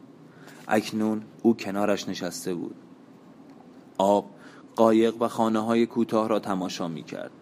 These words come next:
و همه این چیزهایی که رژین آنقدر دوست می‌داشت با او جاودانه می‌شد. فوسکا به تایید گفت: "اما من دلم می‌خواهد کاری داشته باشم." "اول سعی کنید نمایشنامه‌ای را که قولش را به من داده اید بنویسید.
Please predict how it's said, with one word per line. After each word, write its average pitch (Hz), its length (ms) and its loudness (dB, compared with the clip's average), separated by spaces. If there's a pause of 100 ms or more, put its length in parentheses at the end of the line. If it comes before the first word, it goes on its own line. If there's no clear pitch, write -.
(400)
و 104 100 2
همه 107 260 0
این 110 260 0
چیزهایی 104 480 0
که 104 160 2
رژین 98 480 0
آنقدر 107 540 2 (120)
دوست 113 400 2
می‌داشت 98 540 0 (320)
با 104 120 2
او 104 220 2
جاودانه 95 640 -2
می‌شد. - 320 -10 (640)
فوسکا 107 440 0
به 101 120 -2
تایید 95 380 0
گفت: 101 340 0 (720)
"اما 120 240 4
من 120 240 2
دلم 117 320 4
می‌خواهد 107 580 -2
کاری 110 280 4
داشته 90 340 -6
باشم." 73 420 -8 (1200)
"اول 139 260 4
سعی 175 300 0
کنید 170 380 -2
نمایشنامه‌ای 113 680 2
را 156 80 0
که 151 140 0
قولش 143 460 4
را 131 60 4
به 117 160 2
من 120 200 0
داده 104 280 4
اید 107 200 -2
بنویسید. 92 720 -4